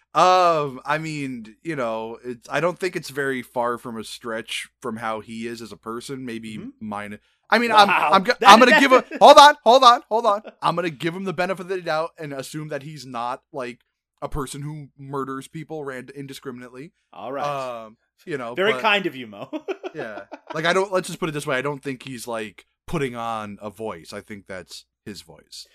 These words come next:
Speaker 2: Now, his voice has an accent, Mo. What kind of accent does he have?
Speaker 1: Oh, it was very, very,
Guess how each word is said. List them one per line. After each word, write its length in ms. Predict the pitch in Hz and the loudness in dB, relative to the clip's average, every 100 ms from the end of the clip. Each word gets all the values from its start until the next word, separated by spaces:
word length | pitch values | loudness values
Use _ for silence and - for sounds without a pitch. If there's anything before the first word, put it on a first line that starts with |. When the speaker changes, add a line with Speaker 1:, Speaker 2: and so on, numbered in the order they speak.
| _ | _
Speaker 2:
Now, 100 | 147 175 | -4 -4
his 140 | 214 | -2
voice 220 | 220 202 | -2 -2
has 160 | 180 147 | -4 -8
an 80 | 139 | -10
accent, 400 | 120 - 104 101 | -14 -16 -18 -14
Mo. 80 | |
What 120 | 175 190 | -14 -12
kind 140 | 196 | -12
of 60 | 117 | -12
accent 440 | 127 - 107 92 | -16 -18 -20 -20
does 160 | 90 85 | -20 _
he 60 | _ | _
have? 100 | _ _ _ _ _ _ _ _ _ 120 | _ _ _ _ _ _ _ _ _ -10
Speaker 1:
Oh, 200 | 117 101 | -10 -10
it 40 | |
was 100 | 95 _ | -16 _
very, 380 | 139 180 139 107 | -4 -2 -2 -4
very, 560 | 98 123 107 92 90 | -10 -10 -10 -14 -20